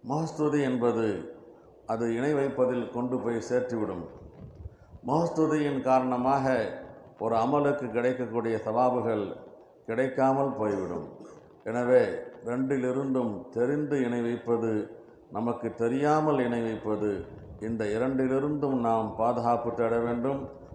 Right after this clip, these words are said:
அல்லாஹ் அப்படிப்பட்ட உயர்ந்த பாக்கியத்தை நமக்கெல்லாம் தந்தருள்வானாக. சுப்ஹானல்லாஹி பிஹம்திஹி. சுப்ஹானக அல்லாஹும்ம பிஹம்திக். அஷ்ஹது அல்லா இலாஹா இல்லா அன்த். நஸ்தக்ஃபிருக்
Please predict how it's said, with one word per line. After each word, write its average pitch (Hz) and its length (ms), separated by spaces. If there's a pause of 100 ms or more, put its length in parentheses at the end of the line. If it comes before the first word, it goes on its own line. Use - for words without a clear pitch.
அல்லாஹ் 113 460
அப்படிப்பட்ட 110 760
உயர்ந்த 117 420
பாக்கியத்தை 104 1000 (280)
நமக்கெல்லாம் 104 680
தந்தருள்வானாக. 85 960 (1500)
சுப்ஹானல்லாஹி 87 880
பிஹம்திஹி. 82 760 (600)
சுப்ஹானக 92 600
அல்லாஹும்ம 85 840
பிஹம்திக். 85 680 (380)
அஷ்ஹது 95 460
அல்லா 87 380 (480)
இலாஹா 90 680
இல்லா 87 440
அன்த். 92 380 (360)
நஸ்தக்ஃபிருக் 87 840